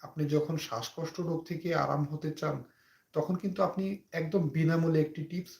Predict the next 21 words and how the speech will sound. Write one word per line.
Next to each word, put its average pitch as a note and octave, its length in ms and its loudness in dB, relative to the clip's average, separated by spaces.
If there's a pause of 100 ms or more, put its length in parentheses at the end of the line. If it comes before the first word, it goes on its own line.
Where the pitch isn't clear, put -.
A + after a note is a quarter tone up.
(140)
ফলো E3 240 2
করে D#3+ 220 -2
নিতেই D#3 280 2
পারেন, C#3+ 320 0
আর D3 140 4
যেটি E3 260 0
কিনা F3+ 220 -4
আপনার E3 420 -2 (280)
স্বাস্থ্য - 420 -4
সমস্যা, D3 500 0
শ্বাসকষ্টের F3+ 580 -2
সমস্যা D3 420 0
থেকে D#3 280 -4
আপনি C#3+ 420 -2 (240)
দিব্যি D3 340 2
ভালো C#3+ 280 4
হতে C#3+ 220 0
পারেন। C#3+ 260 0 (1700)
বন্ধুরা, D#3 480 6 (120)
সময়ের D3 400 4
স্বাস্থ্য - 420 -2